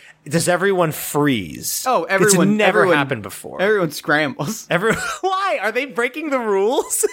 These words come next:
Speaker 1: <laughs> That's
Speaker 2: No, it's just
Speaker 1: It's
Speaker 2: the dean is
Speaker 1: dean.
Speaker 2: here.
Speaker 1: You're right. It's everyone wants to, okay, so let me, let me put a twist on this. The dean isn't someone that's feared. The dean is someone that's respected.
Speaker 2: Oh,
Speaker 1: This
Speaker 2: sure.
Speaker 1: would be like, uh, I keep referencing Harry Potter, and I apologize,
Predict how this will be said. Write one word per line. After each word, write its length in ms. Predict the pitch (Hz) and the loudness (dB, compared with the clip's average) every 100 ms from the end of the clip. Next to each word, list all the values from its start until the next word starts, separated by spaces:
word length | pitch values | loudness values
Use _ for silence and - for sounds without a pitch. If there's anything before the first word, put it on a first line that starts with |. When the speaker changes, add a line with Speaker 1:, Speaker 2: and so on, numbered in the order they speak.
| - | -2
Speaker 1:
<laughs> 180 | 494 - | -2 0
That's 180 | 587 466 | 0 2
Speaker 2:
No, 280 | 320 311 359 | 2 2 -2
it's 200 | - - | -6 -4
just 280 | 302 294 269 | -4 0 0
Speaker 1:
It's 120 | 202 | 2
Speaker 2:
the 80 | 147 | 2
dean 400 | - 196 175 - | 4 4 4 4
is 100 | - | 2
Speaker 1:
dean. 60 | 180 | 0
Speaker 2:
here. 300 | 151 147 131 | 0 0 2
Speaker 1:
You're 160 | 196 220 | 2 4
right. 200 | 208 165 | 2 2
It's 120 | 165 156 | -2 0
everyone 360 | 220 277 277 | 0 2 2
wants 200 | 240 240 - | 2 2 0
to, 100 | 180 | 0
okay, 240 | 196 151 | 0 0
so 160 | 120 185 | 0 0
let 180 | 170 277 | 2 0
me, 160 | 294 | 0
let 140 | 185 233 | 0 -2
me 60 | 262 | 0
put 120 | 233 | 0
a 20 | |
twist 300 | 202 202 - | 0 -2 0
on 100 | 113 98 | -4 -4
this. 220 | 82 - - - | -12 -16 -20 0
The 100 | 185 | 0
dean 320 | 147 220 311 | 2 -2 0
isn't 220 | 302 269 | -2 -2
someone 340 | - 202 196 185 | 0 2 2 -2
that's 200 | 123 - | -4 -6
feared. 520 | - 120 120 175 214 - - | -6 -2 0 -2 -4 -8 -4
The 100 | 160 | -4
dean 260 | 160 196 | -2 0
is 120 | 208 | 0
someone 360 | - 190 185 170 | 0 0 0 -2
that's 200 | 151 - | -2 -4
respected. 800 | 117 - - 131 - - 82 - _ - | -4 -4 -2 -2 -4 -10 -14 -16 _ 0
Speaker 2:
Oh, 60 | |
Speaker 1:
This 140 | 214 269 | 0 4
Speaker 2:
sure. 140 | 269 | 2
Speaker 1:
would 80 | - | 2
be 180 | 220 202 | 2 2
like, 360 | 147 135 131 | 2 2 0
uh, 480 | 131 117 101 - - - 165 185 | -2 -2 -2 -4 -12 -14 -6 -2
I 80 | |
keep 240 | 196 233 - | -2 -4 -4
referencing 480 | 156 165 170 160 139 | -2 -2 -2 -6 -4
Harry 160 | 131 107 | -6 -2
Potter, 220 | 123 110 | 0 0
and 100 | 135 | 0
I 40 | |
apologize, 760 | 160 143 104 101 90 87 90 | -2 0 -2 -4 -8 -8 -8